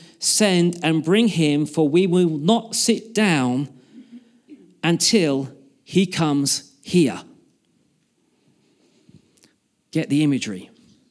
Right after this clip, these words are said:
Party of the century happening. You've got all the dignitaries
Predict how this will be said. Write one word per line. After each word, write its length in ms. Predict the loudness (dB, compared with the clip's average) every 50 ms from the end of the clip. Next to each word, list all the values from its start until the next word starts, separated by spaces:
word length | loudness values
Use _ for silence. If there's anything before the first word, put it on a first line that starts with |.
| _ -20 -16 -16 -16 -16 _ _ -6
Party 340 | -4 -2 0 0 0 0 0
of 60 | -2
the 80 | -2 -4
century 360 | -2 -2 -2 -2 -2 -4 -4
happening. 400 | -6 -6 -6 -6 -8 -8 -8 -10 -14 -20 _ -20 -20 -20 _ _ _ _ _ _ _ _ _ _
You've 160 | _ -2 -2 2
got 220 | 0 -2 -2 2
all 180 | 2 4 4 4
the 100 | 2 2
dignitaries 880 | 2 2 2 2 0 0 -2 -4 -4 -2 -2 0 0 -2 -4 -4 -12